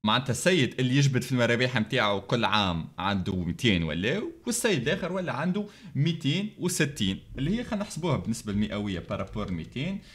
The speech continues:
معناها بتسعة وعشرين بالمية احسن من الاكزامبل الاول. ممكن توك تقول: "اوكي، الحكايه فارغه، ما شنية ستين ألف، يا اخي على جرد ستين ألف". هذاك القحب وين؟ القحب هو قد ما تطويل المده، قد ما تولي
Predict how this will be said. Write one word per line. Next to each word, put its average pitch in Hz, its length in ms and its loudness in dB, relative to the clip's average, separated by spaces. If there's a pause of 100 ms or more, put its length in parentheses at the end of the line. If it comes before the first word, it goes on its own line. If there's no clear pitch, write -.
(160)
معناها 175 560 2
بتسعة 147 380 2
وعشرين 151 480 4
بالمية 135 560 4
احسن 180 480 4
من 151 100 -2
الاكزامبل 156 500 0
الاول. 82 300 0 (420)
ممكن 233 320 0
توك 214 180 2
تقول: 269 280 -2
"اوكي، 381 240 -2
الحكايه 381 320 0
فارغه، 208 420 0
ما 156 280 -2
شنية 185 400 0
ستين 139 440 2
ألف، 127 300 0
يا 104 120 -4
اخي - 160 -2
على 110 160 2
جرد 113 260 2
ستين 107 300 -4
ألف". 135 240 -2 (340)
هذاك 170 340 4
القحب 214 460 0
وين؟ 143 480 4 (140)
القحب 120 420 -4
هو 147 160 2
قد 139 320 0
ما 131 100 4
تطويل 135 480 2
المده، 117 600 0 (260)
قد 135 180 6
ما 110 100 2
تولي 120 520 0